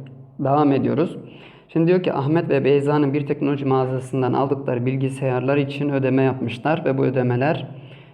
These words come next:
peşin yüzdesini ve taksit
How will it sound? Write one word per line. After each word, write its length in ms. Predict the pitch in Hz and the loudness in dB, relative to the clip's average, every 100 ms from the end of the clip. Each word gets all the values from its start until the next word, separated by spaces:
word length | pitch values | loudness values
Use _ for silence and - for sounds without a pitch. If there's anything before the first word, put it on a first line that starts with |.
| - | -8
peşin 680 | - 139 - 151 143 135 - 139 | -2 -2 0 0 0 -2 -8 -6
yüzdesini 840 | 135 131 131 - 131 139 170 165 - | -4 -2 -2 -4 -2 0 0 -2 -2
ve 140 | 139 | -2
taksit 760 | 143 135 - 160 156 - - | -2 -6 -4 -4 -4 -8 -18